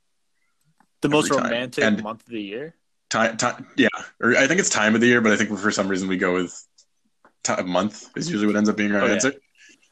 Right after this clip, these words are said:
Speaker 2: And I usually end up putting December, and then I think, like, you automatically go February, and so does, like, our friend Hugh. And I think so does Malcolm. But I always say December, then Hugh ends up arguing with me <laughs> 'cause I'm like,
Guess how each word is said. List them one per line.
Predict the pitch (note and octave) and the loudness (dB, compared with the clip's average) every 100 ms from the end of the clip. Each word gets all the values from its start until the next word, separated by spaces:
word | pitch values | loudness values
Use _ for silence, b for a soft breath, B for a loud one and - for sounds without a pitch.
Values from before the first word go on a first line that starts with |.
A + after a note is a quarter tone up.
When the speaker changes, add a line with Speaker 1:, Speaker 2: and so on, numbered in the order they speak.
| _ _ _ - - | _ _ _ -20 -4
Speaker 2:
And | A2+ | 0
I | C3 | 4
usually | C#3 C3 | 4 4
end | B2 | 2
up | |
putting | B2 G#2+ | 2 0
December, | G2 G2+ G2 F#2+ G2 | 2 0 0 0 0
and | G#2 | -2
then | G2 | -2
I | G2 | 0
think, | A2 | 2
like, | G#2+ F2+ | 0 0
you | G2 G2 F#2 | -2 0 2
automatically | F#2+ F#2 G2 F#2 G2+ | 2 4 2 0 0
go | G#2 G#2+ | 2 2
February, | G2+ G2+ G2+ G#2 G2+ | 2 2 2 4 2
and | G2 F#2 | 2 0
so | G2 | 0
does, | G2 G2 | -2 0
like, | F#2+ F#2 _ _ _ _ _ G#2+ | -2 -4 _ _ _ _ _ -8
our | |
friend | G#2+ G2+ | -2 -2
Hugh. | - F#2+ F#2 - _ _ _ _ _ _ _ _ _ | 0 0 0 -4 _ _ _ _ _ _ _ _ _
And | - F#2+ | -2 0
I | |
think | G2+ G2+ | 0 0
so | G2 | 0
does | F#2 | 0
Malcolm. | F2+ - G2 F#2+ | -2 -2 -8 -2
But | A2+ G#2+ B B | -2 -2 B B
I | B2 | 2
always | E3 D#3+ | 2 2
say | C#3 | 2
December, | A2+ A#2 G#2+ | 2 2 2
then | G2+ G2+ | 0 0
Hugh | C3+ C#3 | 2 2
ends | C3+ | 2
up | A2+ | 2
arguing | A2+ A2+ G#2+ | 2 2 2
with | - - | 2 0
me | A2+ G#2+ - | 2 2 0
<laughs> | - - | -2 0
'cause | C#3+ | 2
I'm | C#3+ C#3+ | 2 2
like, | B2+ | 0